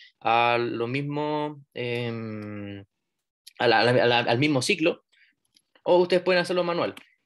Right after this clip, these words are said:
que es como lo que ustedes le, les mostró un poquito en la tarea dos, no sé si la han visto, pero es como eliminar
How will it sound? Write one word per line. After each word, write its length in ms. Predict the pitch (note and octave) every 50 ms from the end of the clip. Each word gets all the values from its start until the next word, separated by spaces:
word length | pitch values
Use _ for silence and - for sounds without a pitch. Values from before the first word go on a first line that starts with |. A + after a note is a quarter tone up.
| _ _
que 340 | - A#2+ B2+ C3 B2+ B2+ C#3
es 100 | C#3 C#3
como 140 | D3 D3
lo 80 | C#3+ C#3+
que 80 | C#3+ C#3+
ustedes 640 | C3+ C#3+ D#3 D#3+ D#3+ D#3+ D#3 D#3 D3+ D#3 D#3 -
le, 180 | C#3+ C#3+ C#3 C3+
les 120 | C3+ C#3+ D3
mostró 280 | D3 C#3+ C3+ - E3
un 80 | D#3+ D#3
poquito 300 | D#3 D#3 C#3+ D#3 D3+ E3
en 60 | D3+
la 80 | D3+ D3
tarea 220 | D3+ D3+ D#3 D#3
dos, 120 | D3 B2+ A#2+
no 80 | A#2
sé 100 | - C#3+
si 120 | C3+ - D3
la 80 | D3
han 100 | D3 C#3+
visto, 340 | C3 G#2+ - - G#2 G2+ - _ _ _ _
pero 120 | - C3 C#3
es 80 | C#3
como 260 | C#3 D3 D3 C#3 C#3 C#3
eliminar 580 | C3 C3 B2+ B2+ B2+ B2+ C3+ C#3+ D3+ - -